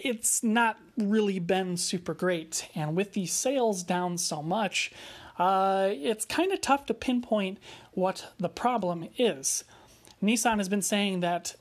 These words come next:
sales of the Altima are down compared to their expectations by a pretty good bit. Um, with all the money spent on research, development,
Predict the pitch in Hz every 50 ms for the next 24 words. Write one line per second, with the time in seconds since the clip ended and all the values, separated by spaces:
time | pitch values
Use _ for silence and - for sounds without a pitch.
0 | _ - - - 220 214 220 208 190 180 175 185 185 196 208 - - 196 185 175
1 | - 214 175 170 165 160 180 175 180 180 175 180 180 170 170 - - _ - -
2 | 196 165 - 185 175 175 160 165 165 - 170 160 - - - 147 - - - 220
3 | 214 190 - - 202 202 196 180 - - 147 139 - - - 175 156 - 165 147
4 | 156 - - 196 208 202 - - - - - - - - - - - 160 147 147
5 | 147 143 147 151 147 143 190 180 175 170 170 170 175 190 196 190 190 185 175 -
6 | - - 196 180 170 247 247 202 175 160 165 160 - - - - - - - _
7 | - 269 254 240 - 254 233 220 - - - - - 170 160 196 196 196 196 202
8 | 185 180 180 175 -